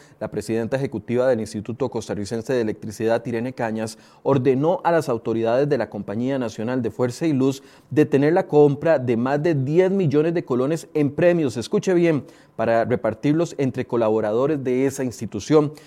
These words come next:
Este jueves, C R O I punto com dio a conocer que en medio de la crítica situación económica por la que atraviesa el país, en el, en la Compañía Nacional de Fuerza y Luz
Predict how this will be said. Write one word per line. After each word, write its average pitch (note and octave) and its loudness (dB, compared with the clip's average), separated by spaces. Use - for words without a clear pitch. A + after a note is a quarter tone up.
Este A#2+ -4
jueves, A#2+ 0
C A#2+ 0
R A#2 2
O A#2 4
I - 2
punto A2+ -8
com A2+ -2
dio A2 0
a G#2 -4
conocer A2 -6
que A2+ -2
en G#2+ -8
medio B2+ 0
de A#2 0
la F#2+ -4
crítica B2 -4
situación A#2+ -6
económica A#2 -4
por A2 -2
la G#2+ -4
que G#2+ -4
atraviesa A2 -2
el B2+ -4
país, A#2 -4
en A2+ -4
el, A2 -2
en A#2 -8
la G#2+ -6
Compañía C3 -2
Nacional B2+ -4
de C#3 -2
Fuerza C3+ -4
y C3+ 0
Luz C3 0